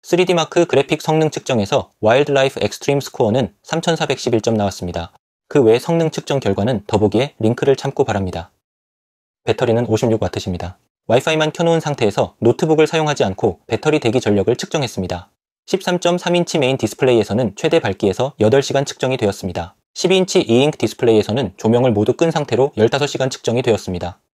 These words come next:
강렬한 태양광 아래서도 편하게 노트북을 사용할 수 있는 이잉크 디스플레이를 탑재한 노트북이 출시되기만을 기다려오신 분들에게는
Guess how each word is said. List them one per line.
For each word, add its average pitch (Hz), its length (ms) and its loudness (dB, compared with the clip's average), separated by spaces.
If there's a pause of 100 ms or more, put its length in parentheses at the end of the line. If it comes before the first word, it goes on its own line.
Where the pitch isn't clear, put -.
(580)
강렬한 170 380 2
태양광 180 380 0
아래서도 104 560 -2
편하게 175 340 0
노트북을 151 460 2
사용할 165 260 -2
수 - 120 -4
있는 104 300 0
이잉크 135 340 2
디스플레이를 127 500 2
탑재한 117 500 -2
노트북이 143 400 0
출시되기만을 151 680 0
기다려오신 117 440 0
분들에게는 104 600 -2